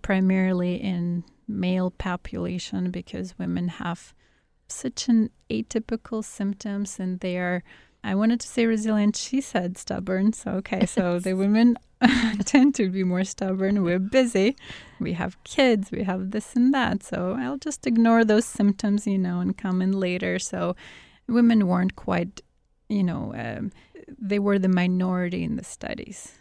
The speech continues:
Speaker 1: And now that we recognize how many women die of heart disease every single year, and it still remains the number one killer in women every single year, the awareness is now raised,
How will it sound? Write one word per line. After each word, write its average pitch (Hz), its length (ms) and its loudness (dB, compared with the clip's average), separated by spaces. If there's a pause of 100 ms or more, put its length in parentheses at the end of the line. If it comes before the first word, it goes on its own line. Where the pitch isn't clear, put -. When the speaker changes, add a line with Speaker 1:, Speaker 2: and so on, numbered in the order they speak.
(100)
Speaker 1:
And 180 280 -2
now 202 560 2
that 190 240 -8
we 185 80 -2
recognize 180 800 -4 (220)
how 220 240 -2
many 196 280 0
women 180 500 0
die - 260 -6
of 190 180 -6
heart 180 320 -4
disease 185 400 -6
every 190 300 -4
single 180 440 -6
year, - 360 -6 (560)
and 175 100 -4
it 170 60 -4
still 190 300 -2
remains 196 420 2
the 190 100 -2
number 180 400 0
one 180 220 2
killer 190 560 -4 (560)
in 180 240 -2
women 175 340 -2
every 185 300 -4
single 202 420 -6
year, 190 340 -6 (560)
the 214 240 -6
awareness 190 880 0 (100)
is 190 220 -4
now 180 480 2 (520)
raised, 180 460 0